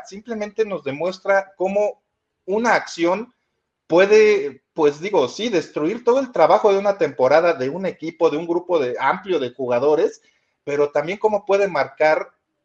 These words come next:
la campaña o incluso de un elemento quien comete en este caso la infracción sobre Patrick Mahomes muy afuera del campo. Este, creo que todos vimos la repetición, creo que no hay duda de que era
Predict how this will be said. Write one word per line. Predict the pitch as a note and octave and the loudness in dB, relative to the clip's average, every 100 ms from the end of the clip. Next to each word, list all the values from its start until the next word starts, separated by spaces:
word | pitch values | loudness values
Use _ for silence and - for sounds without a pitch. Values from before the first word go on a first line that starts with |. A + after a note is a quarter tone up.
| _ - | _ -8
la | B2+ B2 | -4 -2
campaña | B2+ B2 D#3 D#3 E3+ E3 | 0 0 2 0 2 0
o | B2 A#2 A#2+ | 0 -4 -12
incluso | A#2+ A#2+ A3 F#3 | -14 -10 -6 -4
de | C3 B2+ | -4 -4
un | C#3+ D3 | -4 -6
elemento | A#2+ B2 B2+ D3 C#3+ | -6 -6 -6 -6 -8
quien | G#2+ | -14
comete | - A2+ C#3+ C3+ | -10 -8 -8 -8
en | C3+ | -10
este | - A#2+ | -12 -6
caso | C3+ C#3+ | -6 -6
la | A2 | -10
infracción | G2+ - - D3 D3 - _ _ | -10 -12 -6 -4 -4 -6 _ _
sobre | - B2+ B2+ | -2 2 2
Patrick | B2+ D#3 D#3+ D3 B2 | 4 2 2 -6 -4
Mahomes | B2 C3 D#3 D#3 - | -4 0 -2 -2 -14
muy | A#2+ A#2+ D3 F3 | -12 -8 -4 0
afuera | C#3 - C3 C#3 A2+ | 0 0 0 0 -2
del | G2+ - | -6 -6
campo. | A#2+ A2+ - C#3 - | -4 -4 -4 -4 -4
Este, | G#2+ G#2 - - G2 F#2+ _ | -8 -12 -18 -16 -16 -16 _
creo | A2+ G2+ | -14 -14
que | _ | _
todos | C3 A#2+ G#2+ | -4 -4 -6
vimos | A#2+ A#2 G2+ | -8 -10 -10
la | F#2 | -14
repetición, | G2 G2 G#2+ G2+ C3+ D3+ - _ _ _ _ | -14 -18 -18 -6 -4 -4 -8 _ _ _ _
creo | A#2+ A#2+ | -8 -6
que | G#2 | -6
no | C3 | -2
hay | D3 | 0
duda | C#3 G3+ F3 | 0 4 4
de | B2+ A#2+ | 4 -2
que | B2 C3+ | -4 0
era | D#3 D3 | 2 2